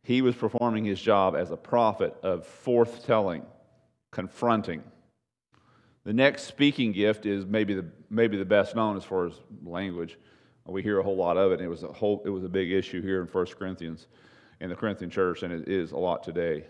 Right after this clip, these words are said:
And it is the gift of tongues, verses, verse ten and verse twenty-eight. The gift of tongues, by definition, is a speaking in a language that a person has never learned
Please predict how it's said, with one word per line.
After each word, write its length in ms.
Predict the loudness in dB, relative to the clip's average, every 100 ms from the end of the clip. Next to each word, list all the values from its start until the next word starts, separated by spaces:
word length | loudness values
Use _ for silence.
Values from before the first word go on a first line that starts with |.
| -10
And 120 | -4
it 140 | -2
is 200 | -2 -4
the 80 | -8
gift 280 | -6 -6 -8
of 140 | -20
tongues, 460 | -6 -2 -2 -2 -6
verses, 440 | -8 -8 -12 -20 -10
verse 240 | -8 -8 -6
ten 280 | -4 -4 -4
and 80 |
verse 220 | -8 -8 -10
twenty-eight. 580 | -10 -4 -2 -4 -8 _ _ _ -8
The 80 | 0
gift 180 | 0 0
of 60 |
tongues, 280 | -2 0 0
by 120 | 2
definition, 560 | 2 2 0 -2 -2 -6
is 120 | -8
a 40 |
speaking 480 | -12 -4 -2 -2 -2
in 80 | -2
a 80 | 0
language 520 | 0 0 -2 -4 -8 -20 _ _ _ -20 _ -2
that 120 | 0
a 40 | 4
person 380 | 4 4 4 0
has 120 | 0
never 320 | 4 4 6
learned 400 | 4 4 0